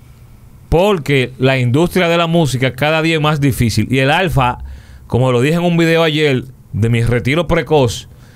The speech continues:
¿eh? <laughs> Nadie se hace solo. A mí me ayudó Bombón Production,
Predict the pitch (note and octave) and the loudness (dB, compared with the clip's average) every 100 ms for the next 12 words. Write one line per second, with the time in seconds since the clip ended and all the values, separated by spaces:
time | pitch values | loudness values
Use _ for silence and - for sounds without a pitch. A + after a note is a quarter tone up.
0 | - - B2+ F#3+ C4+ - C#3 C#3+ E3 - | -12 -2 0 2 0 0 2 2 2 2
1 | F3+ F3 E3+ E3+ D#3+ D#3+ E3 - D3 - | 2 2 2 0 0 0 -2 -2 -4 -4
2 | - - - - - - - A#2 - - | -6 -6 -6 -6 -6 -6 -6 -8 -4 -6
3 | - - - - - B3 - - - D#3 | -4 -6 -6 -10 -10 -12 -8 -8 -4 -2
4 | F3 G#3 G3+ - E3+ F#3 G3 D#3 E3 F3+ | 0 0 0 0 0 0 0 -2 0 2
5 | F#3+ D#3+ A#2+ E2 F2+ F#2 - - A#2 C#3 | 2 2 0 -2 -8 -12 -18 -10 -4 -2
6 | D#3+ G3 F#3 F3+ F#3+ F#3+ E3 D#3+ F#3 F3+ | 0 0 0 2 2 2 2 0 0 0
7 | D#3+ D#3 F#3+ E3+ - A2 | 2 2 2 0 0 0